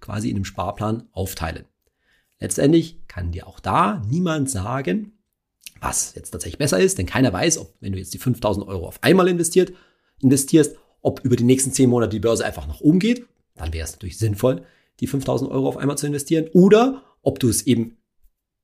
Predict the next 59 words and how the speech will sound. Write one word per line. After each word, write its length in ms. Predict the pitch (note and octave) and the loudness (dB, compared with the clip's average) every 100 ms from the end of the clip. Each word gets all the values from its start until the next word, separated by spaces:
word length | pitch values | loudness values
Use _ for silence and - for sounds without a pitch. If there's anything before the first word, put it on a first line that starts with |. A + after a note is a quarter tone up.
| - | -2
wenn 120 | A#2 | 0
du 80 | G#2 | 0
es 100 | - | -2
auf 260 | G2+ - - | -6 -10 -16
fü-, 260 | - C#3 - | -8 -6 -4
äh, 280 | G#2 G2+ G2+ | -4 -4 0
zehn 220 | A#2+ A2+ | 0 0
Tranchen 320 | - A2 G2+ | 0 -2 -4
verteilst, 440 | F#2 - C3 F3 | -8 0 0 2
auf 140 | - - | -2 -2
zehn 160 | B2 | 0
mal 140 | G#2+ G#2+ | 2 0
fünfhundert 460 | C3+ A#2+ B2+ G#2+ | -2 -2 -2 -4
verteilst, 460 | - G2+ G#2+ D3+ D#3+ _ _ | -6 -4 0 0 -2 _ _
ob 140 | - E3+ | 0 6
in 60 | |
den 100 | C3 | 8
nächsten 280 | C3+ C3+ C#3+ | 8 6 0
zehn 220 | D3 D3+ | 2 2
Monaten 280 | C#3+ C#3 C3 | 2 2 0
die 80 | A2+ | 0
Börse 220 | A2+ A2 | 0 0
mal 140 | G2+ | -2
nach 160 | F#2 - | -4 2
unten 240 | F#3+ F#3 | 2 4
geht 180 | F#3+ A#3+ | 2 2
und 140 | - C3 | 2 0
dann 140 | B2+ | 0
aber 120 | A#2+ | 0
auch 120 | B2+ - | -4 0
bitteschön 320 | B2 - G#2 | 0 0 -2
wieder 140 | G#2+ | -4
nach 140 | F#2+ - | -2 2
oben 180 | F#3 | 2
geht, 220 | E3 F#3 - _ _ | 2 -2 -6 _ _
sodass 300 | - F#2+ G#2+ | -8 -4 -2
sich 100 | - | -2
das 180 | A#2 A#2+ | -2 -2
gelohnt 320 | G#2 A2+ C3 | -2 -2 -2
hat, 140 | A#2+ G#2 | -4 -6
weil 100 | F2 | -6
du 60 | |
dann 160 | E2 E2 | -8 -10
teilweise 560 | - F#2+ F#2 F#2+ A2 - _ _ | -8 -6 -4 -2 -4 -6 _ _
günstiger 460 | - C3+ C3+ A#2 A#2 | 4 6 6 4 2
eingekauft 420 | A2+ A#2 - - | 0 -4 -8 -6
hast. 180 | G#2+ - | -6 -6
Das 180 | - - | -10 -10
wäre 180 | E2+ F2 | -8 -8
der 100 | F2 | -8
sogenannte, 500 | F#2 F2 F2+ G#2 F#2+ - | -10 -10 -6 -6 -6 -12
der 80 | F2 | -18
berühmte 420 | E2+ F#2+ G2+ - _ _ _ | -12 -10 -8 -12 _ _ _
Cost-Average-Effekt, 920 | B2 - B2+ B2 - - B2+ - _ | 0 0 2 2 2 -2 -4 -4 _
den 180 | G2+ F#2+ | -4 -4
es 100 | G2 | -4
nicht 220 | G#2+ - | -8 -6
wirklich 280 | F#2+ - A#2 | -8 -10 2
gibt. 280 | C3 C3+ - | 2 2 -2